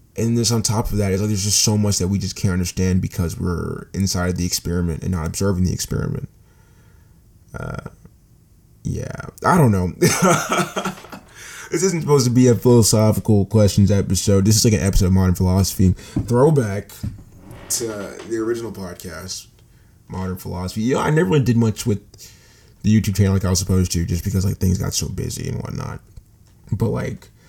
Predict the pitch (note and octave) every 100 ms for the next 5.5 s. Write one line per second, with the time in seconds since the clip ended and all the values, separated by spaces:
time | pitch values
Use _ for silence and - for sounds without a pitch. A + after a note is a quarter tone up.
0 | _ _ _ _ _ _ _ - D3+ B2+
1 | A#2+ A#2+ A2 G#2 F#2 C#2+ - - - A2+
2 | A2 A2 G#2 G#2+ - G2 F#2+ G2+ F#2+ G#2+
3 | - - - - - G2 G2 F#2+ G2+ F#2+
4 | G2 - G2+ G2 G2 - F#2 - G2 G2
5 | G2+ - G#2 G#2 A2